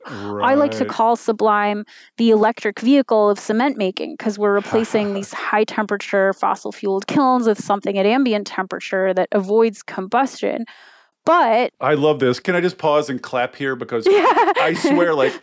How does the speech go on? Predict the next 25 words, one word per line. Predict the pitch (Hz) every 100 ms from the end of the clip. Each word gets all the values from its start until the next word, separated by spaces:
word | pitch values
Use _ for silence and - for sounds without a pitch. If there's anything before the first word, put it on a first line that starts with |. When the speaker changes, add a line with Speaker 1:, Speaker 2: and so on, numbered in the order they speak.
| -
Speaker 1:
<laughs> | 277
Speaker 2:
almost | 202 156 202 202 202
every | 156 165
one | 156 156
of | 123
my | 123 113
pods, | - 185 135 104 110 - _ _
no | 127 127
matter | 127 156 185
what | 160 185 220
technology | - - 170 190 165 165
you're | 147
talking | 143 175 175 147
about | 113 113 110 117 - _
in | - 135
terms | - 143 139 131
of, | 120 127
uh, | - 117 110
you | 131 - 143
know, | 123 117 113 _ _
modern | 120 139 143
technology | 156 139 135 123
you're |
talking | 117 151 123
about, | 107